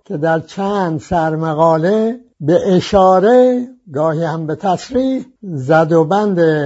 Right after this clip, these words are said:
سران حزب جمهوری اسلامی رو با امریکایی ها باز گفته بود. صدرالحفاظی رو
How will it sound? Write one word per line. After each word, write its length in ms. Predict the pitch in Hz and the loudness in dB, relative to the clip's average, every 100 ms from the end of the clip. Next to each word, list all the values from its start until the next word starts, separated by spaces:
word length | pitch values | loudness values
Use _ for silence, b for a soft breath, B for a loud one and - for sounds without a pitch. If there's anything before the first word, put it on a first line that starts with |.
| 139 - _ - 131 | -6 -10 _ -18 -16
سران 640 | - - 156 165 202 196 | -8 -2 2 2 2 0
حزب 400 | 175 160 147 156 | -2 -2 -2 -4
جمهوری 680 | 143 160 151 151 151 156 156 | -2 -2 -2 -4 -4 -2 -2
اسلامی 840 | 156 - 147 - 175 156 156 202 | -2 -4 -8 -6 -4 -2 -2 -2
رو 180 | 196 165 | 0 0
با 200 | 151 147 | 0 -2
امریکایی 600 | 165 165 160 139 180 175 | -2 -2 -2 -2 0 0
ها 280 | 175 226 262 _ _ | 0 -2 -4 _ _
باز 440 | 156 165 202 175 | -2 4 4 4
گفته 340 | 147 160 - 175 | 2 -2 0 0
بود. 320 | 165 175 190 _ _ _ _ | 0 -2 -4 _ _ _ _
صدرالحفاظی 1300 | - - 175 180 180 180 180 156 170 170 180 165 240 | -4 4 4 4 2 2 2 2 2 2 2 2 2
رو 360 | 226 185 156 | 4 4 2